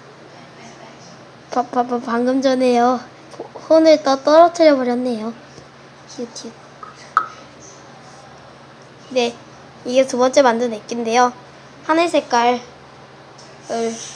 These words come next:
좀 넣었어요. 원래는 하얀 색깔이었는데 제가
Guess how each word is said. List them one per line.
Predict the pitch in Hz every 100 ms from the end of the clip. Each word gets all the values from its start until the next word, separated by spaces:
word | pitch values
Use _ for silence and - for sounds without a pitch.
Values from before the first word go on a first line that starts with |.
| - - - - -
좀 | 240
넣었어요. | 214 214 226 220 202 214 - - - - - - - - - - - - - - - - - - - - 226
원래는 | 226 254 269 269 269 - - - -
하얀 | 330 330
색깔이었는데 | - - 277 247 226 214 220 247 - - - - - - - - - - - - - - - - - - -
제가 | 220 220